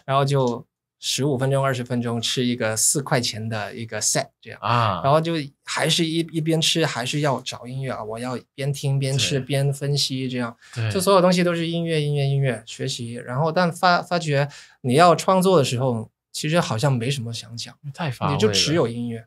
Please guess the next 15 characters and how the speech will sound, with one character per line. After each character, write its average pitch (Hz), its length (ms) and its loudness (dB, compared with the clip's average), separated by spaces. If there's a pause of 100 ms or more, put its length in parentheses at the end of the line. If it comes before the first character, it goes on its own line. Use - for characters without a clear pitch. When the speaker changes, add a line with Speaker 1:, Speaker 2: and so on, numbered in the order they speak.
(100)
Speaker 2:
对。 98 340 -6
Speaker 1:
但 180 140 0
是 185 160 4
你 123 240 0
之 170 180 0
后 147 260 4
有 113 120 -4
时 113 120 -6
候 135 80 0
停 123 280 -4
下 135 220 2
来， 113 240 0
你 110 220 -6
去 - 260 -8
多 120 380 -6